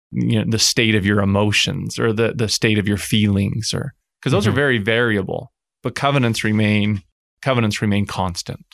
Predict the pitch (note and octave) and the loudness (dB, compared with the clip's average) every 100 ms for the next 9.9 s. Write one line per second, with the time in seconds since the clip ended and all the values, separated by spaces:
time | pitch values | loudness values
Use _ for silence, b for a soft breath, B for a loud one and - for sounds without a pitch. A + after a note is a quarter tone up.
0 | - A2 F#2+ _ _ _ B2 - B2 G#2+ | -4 -4 -4 _ _ _ -4 0 0 0
1 | G#2 G#2 G2 F#2 G2+ G2 G2 G2 - - | -2 0 0 0 -2 -2 -2 -4 -6 -14
2 | - _ _ - C#3+ C3 C#3 - _ _ | -18 _ _ -2 0 2 0 -2 _ _
3 | - D#3 C3+ C3+ C#3 B2 B2 A#2 A2 A2 | -2 2 2 2 2 2 2 4 4 4
4 | A2+ A2+ - A#2 A2 - A2+ - A#2+ - | 2 2 2 2 0 0 0 -2 -2 -2
5 | - B2 A2+ G#2+ - A2+ B2 A#2 G#2 A#2+ | 0 2 4 4 4 2 4 2 2 2
6 | A#2 C#3 C3 A#2+ G#2+ - A#2 A#2+ A#2 G#2+ | 2 2 2 2 0 0 2 2 2 2
7 | - - _ _ B2+ A#2+ A2 - A2 - | 0 -8 _ _ 0 2 2 0 0 0
8 | G#2+ G2 A2 F#2+ - - - - - A2 | 0 2 2 2 0 -4 -12 -4 0 2
9 | G#2+ G#2+ G2+ G2 - A2 A2+ G2+ | 4 2 2 0 0 0 2 2